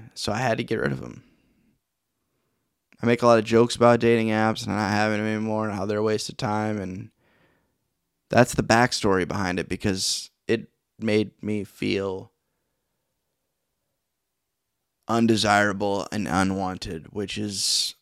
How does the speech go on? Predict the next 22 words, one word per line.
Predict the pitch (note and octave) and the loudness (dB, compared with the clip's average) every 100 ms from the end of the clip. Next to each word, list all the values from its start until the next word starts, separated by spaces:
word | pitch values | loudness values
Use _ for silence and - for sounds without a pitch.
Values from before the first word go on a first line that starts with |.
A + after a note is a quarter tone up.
| _ - | _ 4
already | A2+ A#2 B2 A#2+ | 6 6 4 2
something | - - A#2 A2 - A#2+ A#2 | 4 4 4 2 2 0 0
I | - G#2 | -4 -6
kind | - - G#2+ G#2 | -4 -2 -2 -2
of | G2+ G#2+ A#2 - _ _ _ _ _ _ _ - | -4 -8 -20 -20 _ _ _ _ _ _ _ -14
deal | - G#2 G#2 | -2 0 2
with | G#2+ G2 - - | 2 0 -6 -10
anyway. | F#2+ C#2+ A#1 - - - _ _ _ _ _ _ _ | -8 -6 -8 -12 -14 -16 _ _ _ _ _ _ _
I | G#2 | -4
don't | G#2 G#2+ | -2 0
need | A2 | 0
to | G2 | -2
double | F#2+ G#2 F#2+ F#2 | -2 0 0 0
down | F2+ F2 E2+ | -2 -2 -2
on | D#2+ D2+ | -4 -4
that. | C2+ G1+ - _ _ _ _ _ _ _ _ _ _ _ _ _ _ _ _ _ _ _ _ _ _ _ _ _ _ _ - | -8 -12 -16 _ _ _ _ _ _ _ _ _ _ _ _ _ _ _ _ _ _ _ _ _ _ _ _ _ _ _ -12
So | - - F#2 | -4 0 2
let's | D#2+ B2 C3+ - - | 4 2 2 -2 -2
look | A2+ B2+ | -4 2
at | A#2 G#2 G#2 - | 4 4 2 2
other | A2 G#2+ F#2+ | 4 4 0
topics. | - G#2+ F2+ G#2 F2+ - - - - | 2 4 2 -2 -4 -2 -2 -2 -6